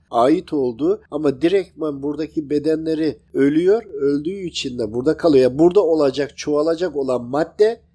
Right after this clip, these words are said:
yine burada kalıyor. O maddeden yaşayacak olan kul direktmen, ruhu direktmen diğer tarafa geçiyor. Yani ruhlar aleminden kabir hayatına ve diğer alemlere geçiş hakkı elde ettiğini öğrenmiştim.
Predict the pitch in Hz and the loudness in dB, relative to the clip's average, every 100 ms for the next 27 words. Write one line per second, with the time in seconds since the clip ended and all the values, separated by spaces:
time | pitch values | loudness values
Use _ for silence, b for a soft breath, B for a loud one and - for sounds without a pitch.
0 | _ _ _ 143 202 180 123 120 110 - | _ _ _ -8 2 2 2 -6 -2 -4
1 | - 220 247 247 269 - _ - 190 214 | 0 0 0 -4 -4 -8 _ -2 2 2
2 | 214 - 196 208 196 147 151 175 - 185 | 0 0 2 2 2 -2 -2 -2 -2 -4
3 | 185 202 196 - 170 165 165 160 254 208 | -2 -4 -10 -8 -2 0 0 -4 -12 0
4 | 196 220 185 170 165 190 185 170 269 226 | 2 2 2 0 0 -2 -2 -2 0 0
5 | 214 254 247 180 185 208 196 190 180 180 | 0 -4 -4 -10 2 2 2 -2 -4 -6
6 | 131 113 139 165 156 B B B 151 208 | -8 -8 -2 0 0 B B B 0 0
7 | 202 247 233 185 160 160 156 160 240 277 | 2 2 4 2 2 0 -4 -2 -2 -2
8 | _ _ _ _ - 180 233 247 208 180 | _ _ _ _ -4 -2 -2 -4 -2 0
9 | 165 156 175 233 202 156 147 226 226 175 | 0 -2 -4 -2 0 -2 -2 -2 0 2
10 | 160 160 160 175 240 220 160 170 285 269 | 2 2 2 2 2 0 -2 -2 -4 -6
11 | - 202 - 190 170 165 156 156 147 147 | -8 -10 -4 -2 -2 -2 -2 -4 -4 -6
12 | 143 139 113 - _ _ _ 139 131 135 | -4 -4 -6 -10 _ _ _ 4 6 4
13 | 127 131 127 - 240 | 2 -2 -8 -8 -10